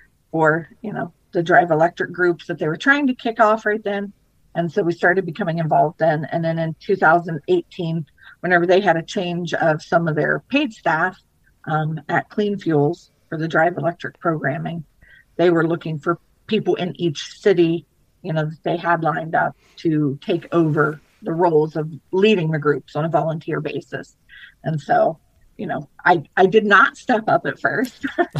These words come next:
I tried to pass it off to anybody and everybody else 'cause I just didn't feel like I was qualified for that. Um, and so whenever I seen nobody else was going to do it, I was like, somebody has to.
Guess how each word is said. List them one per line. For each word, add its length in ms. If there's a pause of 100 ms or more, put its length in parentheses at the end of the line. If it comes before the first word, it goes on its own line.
(340)
I 160
tried 220
to 60
pass 340
it 100
off 400
to 320 (380)
anybody 480
and 100
everybody 480
else 340
'cause 140
I 60
just 320
didn't 240
feel 160
like 200
I 120
was 140
qualified 600
for 100
that. 300 (560)
Um, 260
and 220
so 480 (440)
whenever 600
I 100
seen 360
nobody 520
else 260
was 140
going 300
to 80
do 180
it, 100
I 100
was 220
like, 260 (520)
somebody 400
has 320 (200)
to. 380